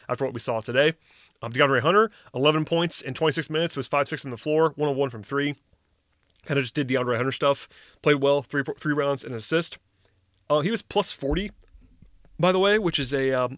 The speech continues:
yes, not a misprint. Plus forty. The Hawks, uh, P R team sent, sent, sent this along, but that's a franchise high since at least two thousand two, two thousand three. For the Hawks, is, I guess that's as far as they can go back with plus minus stats.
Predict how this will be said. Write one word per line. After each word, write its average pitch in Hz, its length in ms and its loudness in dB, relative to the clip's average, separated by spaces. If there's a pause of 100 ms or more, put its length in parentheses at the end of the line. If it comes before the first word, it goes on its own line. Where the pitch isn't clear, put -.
yes, 131 240 -4
not 135 100 0
a 143 60 -2
misprint. 135 320 -4 (500)
Plus 175 220 2
forty. 143 320 -4 (480)
The 139 100 -4
Hawks, 185 320 2 (100)
uh, 131 180 0
P 156 180 0
R 160 100 4
team 135 320 -2 (240)
sent, - 240 -2
sent, - 140 -6
sent 165 100 -2
this 160 140 -4
along, 135 280 2
but 123 160 0 (680)
that's 180 180 4
a 233 80 2
franchise 156 640 2
high 151 380 2
since 147 240 0
at - 100 -6
least 139 380 -4 (260)
two 170 100 0
thousand 131 320 0
two, 170 220 -4
two 165 120 -6
thousand 117 260 -6
three. 165 400 -6 (340)
For 175 180 -2
the 180 60 0
Hawks, 170 300 -2
is, 131 180 -10
I 131 100 -4
guess 135 160 -4
that's 139 220 -4
as 123 100 -12
far 139 140 -2
as 123 100 -4
they 131 60 -4
can 120 140 -8
go 120 80 -6
back 120 260 -4
with 117 160 -16
plus 131 220 -8
minus 127 260 -4
stats. 113 380 -4